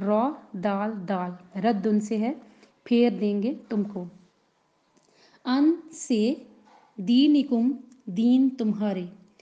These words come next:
दीनिकुम का root word दाल या नून, दीन ही, ठीक है। यानी वो हमेशा तुमसे लड़ते रहेंगे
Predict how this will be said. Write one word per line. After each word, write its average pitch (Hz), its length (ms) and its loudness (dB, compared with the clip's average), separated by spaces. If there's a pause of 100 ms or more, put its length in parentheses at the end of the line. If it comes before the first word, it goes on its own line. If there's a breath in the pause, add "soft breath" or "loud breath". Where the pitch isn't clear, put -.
(420 soft breath)
दीनिकुम 269 600 4
का 240 120 -4
root 240 300 -2
word 247 160 -2 (160)
दाल 214 460 -2 (480)
या 214 560 -2
नून, 208 480 0 (320)
दीन 202 260 0
ही, 202 180 -8
ठीक 220 220 -10
है। 359 80 -8 (880 soft breath)
यानी 233 260 2
वो 247 160 0
हमेशा 220 460 0
तुमसे 233 320 -2
लड़ते 208 340 -2
रहेंगे 277 500 2